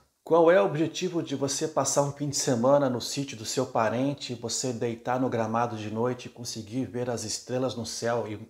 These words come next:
e você vai contemplar as estrelas? O objetivo de contemplar as estrelas não vai além disso. A mesmo vale quando você vai pescar, você vai pescar na barranca de um rio e de repente você acaba pegando um peixe e devolve para o rio,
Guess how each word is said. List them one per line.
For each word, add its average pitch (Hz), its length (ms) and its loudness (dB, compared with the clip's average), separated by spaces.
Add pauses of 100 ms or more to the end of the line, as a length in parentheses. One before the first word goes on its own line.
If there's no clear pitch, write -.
e 113 80 -10
você 110 300 -6
vai 123 140 -2
contemplar 127 920 -6
as 104 160 -8
estrelas? 98 800 -10
O 107 80 -14
objetivo 104 540 -14
de - 160 -18
contemplar 110 600 -8
as 95 160 -6
estrelas 117 640 -8 (340)
não 117 200 -2
vai 117 280 2
além 117 320 -4
disso. 110 560 -8 (240)
A 98 80 -12
mesmo 123 300 -2
vale 117 320 2
quando 127 280 -4
você 117 240 -6
vai 120 160 -2
pescar, 117 720 -4 (280)
você 113 200 -6
vai 117 140 0
pescar 120 400 -6
na 127 100 2
barranca 120 540 0
de 113 120 -6
um 98 80 -6
rio 127 380 -4 (240)
e 110 80 -14
de 110 80 -8
repente 117 440 -8
você 117 440 -6
acaba 117 400 -4
pegando 117 440 -4
um 101 60 -6
peixe 127 400 -6
e - 20 -12
devolve 117 500 2
para 117 220 -2
o 104 40 -2
rio, 135 260 -2